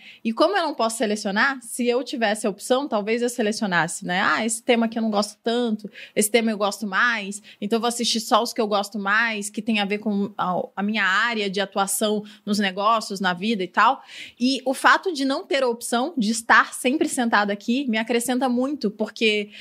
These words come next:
é, eu me torno mais humilde, mais inteligente, porque eu aprendo de outras áreas, né, que talvez eu nunca fosse procurar. E isso é muito legal. Então, eu tenho esse privilégio de ter a obrigação de estar sentada aqui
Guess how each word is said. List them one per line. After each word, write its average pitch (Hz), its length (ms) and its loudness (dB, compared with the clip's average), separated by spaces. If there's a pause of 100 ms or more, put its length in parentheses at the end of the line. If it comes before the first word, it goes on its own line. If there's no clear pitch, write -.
(160)
é, 190 400 0
eu 226 60 0
me 240 100 0
torno 233 320 0
mais 220 240 0
humilde, 247 480 0 (320)
mais 233 300 2
inteligente, 202 640 0
porque - 240 -4
eu 202 80 4
aprendo 226 540 0
de 196 340 -2 (140)
outras 269 520 2
áreas, 208 520 -2
né, 202 220 2
que 214 500 -2
talvez 208 340 2
eu 226 140 -2
nunca 240 280 -2
fosse 220 300 -2
procurar. 202 560 0 (320)
E 240 120 0
isso 311 140 2
é 359 60 4
muito 302 380 0
legal. 185 420 0
Então, 220 640 -2
eu 196 200 0
tenho 233 200 0
esse 277 160 -2
privilégio 240 800 0
de 220 100 0
ter 240 220 -2
a 247 80 2
obrigação 247 720 0
de 214 80 0
estar 214 240 0
sentada 202 440 0
aqui 226 440 -2